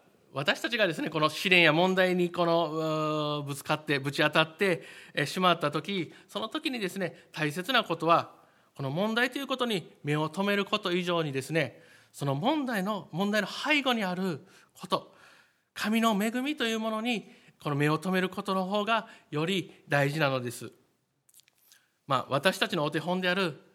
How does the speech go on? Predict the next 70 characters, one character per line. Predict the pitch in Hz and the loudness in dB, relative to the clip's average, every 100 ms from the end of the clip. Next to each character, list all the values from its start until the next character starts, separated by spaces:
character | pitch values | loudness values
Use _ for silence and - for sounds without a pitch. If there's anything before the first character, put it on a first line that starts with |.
| _ - | _ -8
イ | 139 | -8
エ | |
ス | 143 | -6
様 | 170 180 | 0 2
の | 180 120 - _ _ _ | 2 0 -8 _ _ _
こ | 151 | -2
の | 151 | 0
地 | 147 143 | -2 -6
上 | 135 147 151 160 | 0 0 2 0
で | 160 | 0
の | 208 196 - | 2 2 2
歩 | 160 165 | 0 0
み | 165 | -2
を、 | 196 185 - - - - | 0 -2 -4 -14 -18 -6
あ、 | 139 | -2
見 | 147 | -2
て | 147 | 2
み | 170 165 | 4 4
る | 156 | 4
と | 160 | 0
で | 151 | 0
す | 151 | 0
ね、 | 170 190 127 - _ _ _ _ _ _ _ _ _ - - - _ _ _ _ _ _ _ _ _ _ _ | 4 4 4 -6 _ _ _ _ _ _ _ _ _ -20 -20 -20 _ _ _ _ _ _ _ _ _ _ _
い | 135 | -10
つ | 175 | -2
も | 247 | -2
主 | - 214 | 0 4
は | 208 180 131 131 - | 6 6 2 -10 -12
こ | |
の | 139 | -10
ご | 127 135 | -8 -6
自 | 139 | -4
身 | 143 202 | -2 0
に | 196 208 | 2 0
降 | 139 - - | -2 -10 -6
り | 143 | -6
か | 143 | -4
か | 156 180 | 0 2
る | 160 139 | 4 2
問 | 151 180 | 2 4
題 | 185 180 | 4 4
に | |
対 | 180 196 | 4 2
し | 180 | 4
て、 | 180 135 - - - - _ | 0 -2 -4 -20 -20 -20 _
こ | 143 | -6
の | 135 | -4
目 | 135 156 | 0 0
に | 170 175 | 0 -2
映 | 196 - 254 | -4 -4 -2
る | 254 226 170 196 190 | -2 -2 2 2 4
も | 208 | 6
の | 208 190 185 | 6 6 4
を | - 185 190 | 0 2 4
問 | 185 180 | 6 6
題 | 185 | 6
視 | 170 156 | 4 -2
し | - | -2
て | 180 | 0
い | |
た | 180 | 2
の | 180 151 | 2 2
で | |
は | 143 | 0
な | 147 143 | -2 -6
く | 143 | -6
て | 131 | -8
で | |
す | 127 | -4
ね、 | 170 - | -6 -6